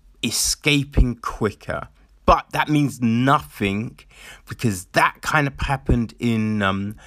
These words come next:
Boogie's fight against Jake Shield. And then Jake, um, then Boogie gets a submission in the last, you know, the last, uh,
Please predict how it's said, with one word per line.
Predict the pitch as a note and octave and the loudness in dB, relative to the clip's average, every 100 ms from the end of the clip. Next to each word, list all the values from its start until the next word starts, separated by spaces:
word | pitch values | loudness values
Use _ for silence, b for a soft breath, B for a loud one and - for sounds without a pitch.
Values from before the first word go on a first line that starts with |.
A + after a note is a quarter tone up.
| B B B - | B B B 0
Boogie's | B2 A#2 A2+ A2 | 2 4 2 -2
fight | - - A2+ G#2 | -4 -2 -2 -2
against | G#2+ G2+ F#2 - | -4 -4 -4 -6
Jake | - G2+ - | -4 -4 -4
Shield. | - E3 D3+ F#2 - - b b | 0 4 4 0 -8 -20 b b
And | G#2+ G#2 | -4 -2
then | F#2+ | -4
Jake, | - - A#2 G#2+ - - _ - | -4 -4 -4 -8 -20 -20 _ 0
um, | A#2+ A2 - | 0 0 -4
then | A#2 A2 | 0 0
Boogie | G2 A#2+ G#2 | 4 2 2
gets | G#2+ - - | -8 -8 -12
a | |
submission | - G#2+ A2 G#2+ G#2 G#2+ G2 - b b b | -6 -6 -4 -4 -4 -6 -8 -10 b b b
in | A2+ A2 G#2+ G2+ F2+ | -2 0 0 -2 -2
the | G2+ G2 F#2 F2+ D2 - - | -2 -2 -4 -6 -8 -10 -10
last, | A2 G2 F#2+ F#2+ G2 F#2+ F#2+ F#2 - - - - - - A2+ - B B B | -10 -8 -6 -2 0 0 -2 -8 -8 -8 -12 -20 -20 -14 -14 -14 B B B
you | G2+ G2+ | -4 -2
know, | F2 - - | -4 -8 -4
the | F#2 | -2
last, | F#2+ F#2+ F#2 G2+ - - | 0 0 0 -2 -8 -6
uh, | F2+ - - - C#2 | -6 -4 -6 -8 -10